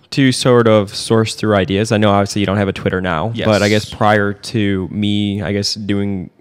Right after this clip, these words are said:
Speaker 1: you know, Twitter for
Speaker 2: Right.
Speaker 1: us, um, did you ever use Twitter? I mean, 'cause a lot of people listening probably have a Twitter.
Speaker 2: Right.
Speaker 1: And I didn't know if you had anything to, uh, suggest or any advice when it comes to that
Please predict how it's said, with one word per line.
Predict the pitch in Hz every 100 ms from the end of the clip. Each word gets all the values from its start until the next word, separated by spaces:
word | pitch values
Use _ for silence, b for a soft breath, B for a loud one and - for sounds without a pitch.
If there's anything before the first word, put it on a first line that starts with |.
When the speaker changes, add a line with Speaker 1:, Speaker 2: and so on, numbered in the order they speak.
| _ -
Speaker 1:
you | 76
know, | 87 78
Twitter | - 107 95 95
for | - 95 92
Speaker 2:
Right. | 107 110 85
Speaker 1:
us, | - - -
um, | 107 101 98
did | 101
you |
ever | 107
use | 104 101
Twitter? | - 98
I | 107
mean, | 107
'cause | 117
a | 127
lot | 113
of |
people | 117 104
listening | 101 101 107
probably | 101 92 90 95
have | 95 92
a |
Twitter. | - 80 80 104
Speaker 2:
Right. | 117 120 90 -
Speaker 1:
And | 101
I |
didn't | 107 107
know |
if | 101
you | 107
had | 95
anything | 92 92 92 - 95
to, | 92 98 92 90
uh, | 82
suggest | 95 107 101 95 -
or | 95
any | 95
advice | 95 92 92 - - -
when | 98
it | 95
comes | 95 98
to |
that | 98 90 82